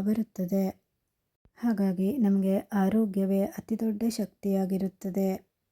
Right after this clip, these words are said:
ಹಾಗಾಗಿ ನಾವು ಆರೋಗ್ಯದ ಬಗ್ಗೆ ಕಾಳಜಿ ವಹಿಸುತ್ತಾ ಈ ಎರಡು ತಪ್ಪುಗಳನ್ನ ಮಾಡಬಾರದು.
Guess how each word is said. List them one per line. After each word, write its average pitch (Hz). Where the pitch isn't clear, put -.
ಹಾಗಾಗಿ 202
ನಾವು 196
ಆರೋಗ್ಯದ 208
ಬಗ್ಗೆ 190
ಕಾಳಜಿ 202
ವಹಿಸುತ್ತಾ 196
ಈ 208
ಎರಡು 220
ತಪ್ಪುಗಳನ್ನ 190
ಮಾಡಬಾರದು. 196